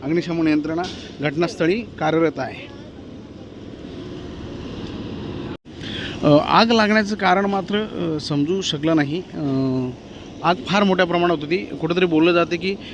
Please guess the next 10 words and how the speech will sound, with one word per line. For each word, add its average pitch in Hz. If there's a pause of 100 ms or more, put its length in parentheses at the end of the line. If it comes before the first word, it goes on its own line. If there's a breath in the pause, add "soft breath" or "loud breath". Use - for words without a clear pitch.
(140 loud breath)
अ, 143
कदाचित 170
शॉर्ट 180
सर्किटमुळे 175
ही 190
आग 147
लागली 147
असावी. 160 (400 loud breath)
अ, 131 (1200)
ह्या 202